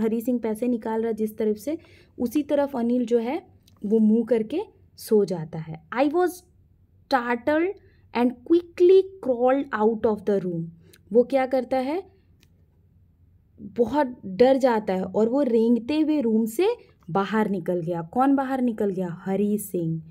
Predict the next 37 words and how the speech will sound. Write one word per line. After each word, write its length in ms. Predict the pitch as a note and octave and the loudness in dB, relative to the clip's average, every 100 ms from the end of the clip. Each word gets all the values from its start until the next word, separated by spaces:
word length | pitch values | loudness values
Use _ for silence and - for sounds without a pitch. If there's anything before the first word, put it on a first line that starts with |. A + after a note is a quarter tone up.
| - - _ - | -20 -20 _ 0
I 120 | G3+ | 2
was 160 | A#3 D4 | 4 2
startled, 540 | C#4+ C4 A3 G#3+ G3 | 0 -2 0 0 -2
मैं 220 | F#3+ G#3 | -2 -2
बहुत 260 | G#3 G3+ C4+ | -2 -2 0
डर 220 | B3+ C#4+ | 0 0
जाता 300 | C4+ C4+ C4+ | 0 0 0
हूँ, 100 | F4 | -2
और 120 | F4+ - | -2 -2
quickly 380 | D4 - D#4+ E4 | -4 0 0 2
crawled 460 | C#4 A#3+ A#3+ B3 A#3 | 0 2 2 2 2
out 200 | A3+ A3+ | 0 0
of 100 | G3 | 0
the 120 | G#3+ | 2
room, 220 | G#3 F#3 F#3 - - | 0 -2 -10 -18 0
वो 80 | A3 | 2
रेंग 360 | G#3+ G#3 A3+ A#3 | 4 2 2 2
करके 320 | A#3+ A3+ E4 | 0 0 -2
बाहर 380 | A3 G3+ G#3 A3 | -2 -2 -2 -2
से 160 | D#4 | 0
मैं, 260 | C#4+ D#4+ B4+ _ _ _ G#3 | 2 2 -2 _ _ _ -4
मतलब, 180 | G3 G3+ | -4 0
रूम 200 | G#3+ G#3+ | 0 0
के 120 | D#4 | 0
बाहर 360 | B3 F#3 F#3+ | -2 -2 -4
जाता 340 | F#3 E3+ E3 F#3+ | -4 -8 -12 -18
हूँ। 100 | - - _ _ _ _ _ _ _ - _ A#3 | -20 -20 _ _ _ _ _ _ _ -20 _ -6
अब 80 | |
आगे 240 | A3 G#3 A3 | -4 -2 2
देखते 320 | A3+ A3 A#3+ | 2 0 -4
हैं। 260 | C#4 F#4+ _ _ _ _ _ _ _ _ _ _ _ _ _ _ _ - - _ _ _ _ _ _ - - | -4 -6 _ _ _ _ _ _ _ _ _ _ _ _ _ _ _ -20 -20 _ _ _ _ _ _ -20 -12
When 260 | F#3 D4 F#4+ | 0 2 4
I 240 | F#4 E4 D#4+ | 4 4 4
was 200 | F4 D#4+ | 2 4
on 180 | D#4+ D4+ | 4 4
the 140 | C4 | 4
road, 220 | A3 B3+ | 4 4